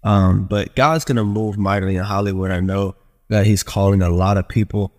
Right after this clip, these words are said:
to do the works of God. There in California and specifically L A, and the street of Hollywood shall become the streets of Hollywood in Jesus' mighty name. Amen. But yeah, so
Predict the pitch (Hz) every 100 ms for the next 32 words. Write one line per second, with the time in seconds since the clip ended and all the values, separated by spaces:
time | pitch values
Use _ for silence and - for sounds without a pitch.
0 | _ - - 107 98 - 120 127 117 101
1 | 95 104 104 - 92 - 104 104 104 -
2 | - _ 123 123 120 147 123 110 - 131
3 | 131 127 113 - 110 127 120 117 117 -
4 | _ _ 117 117 117 113 110 113 _ 113
5 | 110 98 - - 135 - - - - 67
6 | 62 64 64 - 58 58 - - 123 64
7 | - - - - - - 147 131 117 104
8 | - 117 107 87 98 95 - 123 117 110
9 | 104 107 - 104 98 98 - _ _ _
10 | - 101 101 104 98 - _ _ _ _
11 | - 117 117 113 107 - _ - 123 113
12 | 107